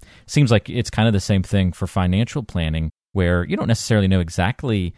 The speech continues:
you know, when you're gonna necessarily stop work.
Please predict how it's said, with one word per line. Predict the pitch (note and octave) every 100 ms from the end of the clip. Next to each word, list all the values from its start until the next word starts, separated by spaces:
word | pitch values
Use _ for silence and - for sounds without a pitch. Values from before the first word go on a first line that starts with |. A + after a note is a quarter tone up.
| - - _
you | - D#2+
know, | D#2
when | F#2+ G2 G#2
you're | G2
gonna | G2 F#2+
necessarily | F#2+ - - G#2 G#2 G#2
stop | - G2+ G#2
work. | A2+ D3+ - -